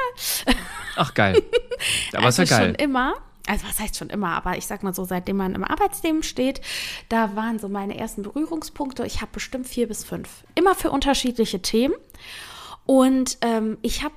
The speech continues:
Speaker 1: für mich gemerkt, nur so kann ich diesen Weg gehen. Also ansonsten,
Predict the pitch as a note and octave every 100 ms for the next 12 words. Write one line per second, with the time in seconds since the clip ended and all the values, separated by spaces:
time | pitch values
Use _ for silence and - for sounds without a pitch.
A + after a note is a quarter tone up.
0 | - B3+ A#3 C4 - B3+ B3 A#3+ A3+ A3
1 | - - C#4 C#4 - B3+ A#3+ A#3 B3 B3
2 | A#3+ A3+ G3+ G#3 G#3 G3+ G3 F#3+ A3 C#4+
3 | - - B3+ B3+ C4 B3+